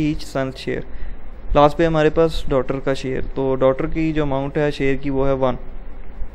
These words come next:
sum of ratio है five, multiplied by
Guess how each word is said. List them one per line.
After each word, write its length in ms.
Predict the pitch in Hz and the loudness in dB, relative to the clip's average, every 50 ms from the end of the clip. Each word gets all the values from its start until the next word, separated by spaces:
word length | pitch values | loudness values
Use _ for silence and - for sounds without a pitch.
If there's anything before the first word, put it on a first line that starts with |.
| - - - - - - - - - - | -8 -12 -12 -14 -14 -16 -18 -16 -4 0
sum 220 | 147 139 147 151 151 | 0 0 2 0 0
of 100 | 143 147 147 | 0 2 0
ratio 240 | 143 135 - 151 143 | 0 0 0 0 0
है 100 | 143 139 - | 2 2 2
five, 260 | 127 - - - - - - - - - - - - - - - - | 2 0 0 -2 -4 -6 -8 -10 -8 -8 -6 -6 -4 -4 -4 -4 0
multiplied 580 | 147 143 139 139 156 147 143 147 143 143 135 139 | 0 2 2 2 0 2 4 6 6 6 6 4
by 80 | 139 | 4